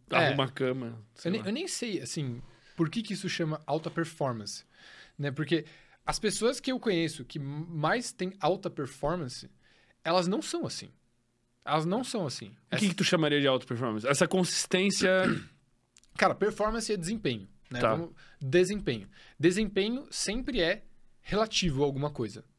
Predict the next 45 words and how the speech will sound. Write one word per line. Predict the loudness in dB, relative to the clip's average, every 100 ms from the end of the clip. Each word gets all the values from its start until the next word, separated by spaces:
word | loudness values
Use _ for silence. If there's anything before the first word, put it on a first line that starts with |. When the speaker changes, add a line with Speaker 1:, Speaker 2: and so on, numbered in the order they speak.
| -10
Speaker 2:
Uhum. | -6
Speaker 1:
né? | -6 -8
Você | -8 -2 0
é |
o | 0
número | 0 0 0 0
um, | -2 -2 -4 -12 -12
você | -4 -2
é |
mais, | 2 4 4 0
você | -6 -4
é | -4
menos, | -2 -2 -2 -6 -10 -14
você | -10 -6
é |
mais | -4
rápido, | 2 2 2 -4
mais | -2
devagar, | 0 0 2 2
produz | 2 -4 -2 -4
mais | 0 2 2 0
quantidade, | -6 -6 0 2 2 0
et | -4
cetera. | -8 -8 _ -20 -20 _
Por | 2
isso | 2 2
que | -4
performance | 2 2 2 2 2 2
tem | -4
muito | -8 -6
mais | -6 -4
a |
ver | -6
com | -6
máquina | -4 0 2 0 -2 -2 -4 _ _ _
do | -6
que | -4 -4
com | -6
ser | 0 0
humano. | 2 0 0 -12 -10
Speaker 2:
Uhum. | -8 -8 -14 -20 _
Speaker 1:
Porque, | 2 2
por | 4 2
exemplo, | 2 -2 -4 -18 _ _ _
né, | -8 -8